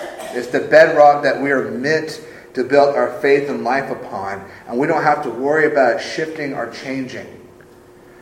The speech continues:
God's wisdom was the same in Genesis one as it will be at the end of Revelation. It's the same from since time began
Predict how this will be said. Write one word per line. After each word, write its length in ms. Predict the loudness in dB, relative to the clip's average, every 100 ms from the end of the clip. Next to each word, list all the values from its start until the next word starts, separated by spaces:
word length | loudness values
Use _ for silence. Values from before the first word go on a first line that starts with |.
| -10
God's 340 | 4 6 6 4
wisdom 280 | 0 0 -4
was 140 | -6
the 60 | -8
same 320 | -4 -2 -2
in 80 | -4
Genesis 440 | -4 -6 -6 -8
one 220 | -6 -6
as 80 | -4
it 140 | -6 -4
will 200 | -4 -4
be 440 | -6 -6 -8 -12 -18 -20 -20 -16
at 160 | -12
the 140 | -10 -10
end 400 | -6 -4 -4 -6
of 180 | -6 -2
Revelation. 800 | -2 -2 -2 -2 -2 -6 -8 -10
It's 160 | -14
the 40 | -16
same 360 | -10 -6 -6 -8
from 260 | -14 -16
since 220 | -12 -12
time 320 | -8 -4 -4 -6
began 720 | -12 -8 -6 -6 -8 -14